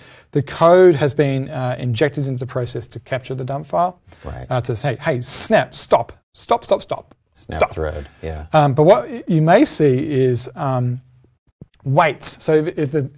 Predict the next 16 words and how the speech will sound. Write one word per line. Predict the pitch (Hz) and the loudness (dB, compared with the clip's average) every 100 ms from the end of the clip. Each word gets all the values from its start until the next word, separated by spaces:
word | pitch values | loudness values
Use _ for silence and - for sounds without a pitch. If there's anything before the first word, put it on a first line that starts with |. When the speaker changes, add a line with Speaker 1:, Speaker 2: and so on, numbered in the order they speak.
| 381 | -8
Speaker 1:
if | 151 | -6
the | - | -6
kernel's | - 165 165 151 | -6 -4 -4 -2
more | 143 139 | 0 0
in | 135 | -2
a | |
deadlock | 110 147 147 147 | -2 0 2 -2
situation | - 160 156 151 - 147 | -4 -4 -2 -2 -4 -8
or | 123 117 110 - _ _ | -6 -8 -8 -14 _ _
just | - - | -10 -6
heavily | 135 131 127 120 | -4 -2 -2 -2
locked, | 117 123 - - _ - - | -2 -4 -6 -12 _ -20 -8
you'll | - 143 | 2 2
Speaker 2:
Mm. | |
Speaker 1:
see | - 165 151 | 2 2 4
this, | 131 - | 2 -2